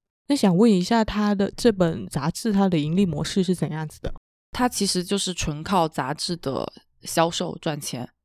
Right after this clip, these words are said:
Speaker 2: 非常的纯粹，没有任何的广告合作，但是它是盈利的。然后它本身是隶属于韩国的一个综合公司，这个公司旗下除了杂志，还有餐饮、时尚、生活方式和酒店品牌。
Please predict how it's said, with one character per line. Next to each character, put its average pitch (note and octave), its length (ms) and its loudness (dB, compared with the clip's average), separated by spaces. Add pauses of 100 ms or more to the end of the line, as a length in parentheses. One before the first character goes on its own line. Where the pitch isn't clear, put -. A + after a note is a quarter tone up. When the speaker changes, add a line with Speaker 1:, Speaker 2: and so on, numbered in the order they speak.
(140)
Speaker 2:
非 - 160 0
常 D#3 300 -2
的 - 280 -10
纯 C3 280 -4
粹， D#3 420 0
没 D#3+ 100 0
有 E3 120 4
任 F3 120 0
何 E3+ 120 -2
的 D#3+ 80 2
广 - 180 -2
告 D#3 160 0
合 - 220 -8
作， - 200 -4 (460)
但 G3+ 140 2
是 G3 100 -4
它 E3 400 -2
是 - 240 0
盈 C3+ 240 -2
利 D3+ 140 -2
的。 - 220 -8 (600)
然 E3+ 160 2
后 A3+ 100 4
它 A#3 140 2
本 G3+ 180 -2
身 G3+ 220 -2
是 A3 160 0
隶 A3 180 0
属 E3 200 -4
于 D#3 360 -2
韩 F3 240 -4
国 G3 120 2
的 F#3 80 0
一 F3 40 -6
个 F3 120 -2
综 A#3 200 2
合 F3 220 0
公 E3 220 -2
司， E3 400 -6 (280)
这 A3+ 200 0
个 G3+ 100 -2
公 G#3 160 -2
司 A3 160 -8
旗 - 220 -8
下 F3+ 260 -2
除 E3 240 -4
了 F#3 80 0
杂 D3 240 -4
志， E3 380 -4 (240)
还 E3 180 0
有 F#3 320 0
餐 A3 400 -2
饮、 D3+ 340 -6
时 - 300 -4
尚、 F3 340 -2
生 G3+ 220 -4
活 F3 100 0
方 F3+ 240 -2
式 F#3 280 -6
和 D#3+ 160 -2
酒 D#3+ 200 -4
店 A3 220 0
品 D3 180 -10
牌。 C3+ 300 -8